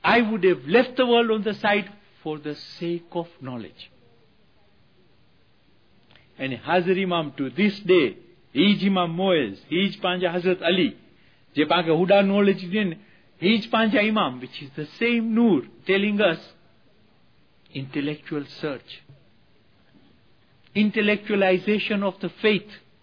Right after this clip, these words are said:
Extremely important. And therefore, in Islam, acquiring knowledge is compulsory.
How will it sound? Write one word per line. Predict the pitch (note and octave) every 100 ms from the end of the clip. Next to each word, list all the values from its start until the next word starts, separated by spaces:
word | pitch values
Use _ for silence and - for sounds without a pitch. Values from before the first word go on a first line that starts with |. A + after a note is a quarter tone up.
| _ _ _ _ _ _ _ _ _ _ _ _ _ _ -
Extremely | - - - B3 A3+
important. | G3+ F3+ D3 G2+ - _ _ - C3
And | C#3+ D3+
therefore, | G3+ G3 D#3+ G#2 - - - A#3
in | C#4 C#4
Islam, | A3 - A3 F#3+ B2+ - - _ G3+
acquiring | G3 G3+ A3+ A#3+ A#3 A3 F#3+
knowledge | G3 G3+ E3+ -
is | D#3+ -
compulsory. | C#3 C3 C#3+ - G2+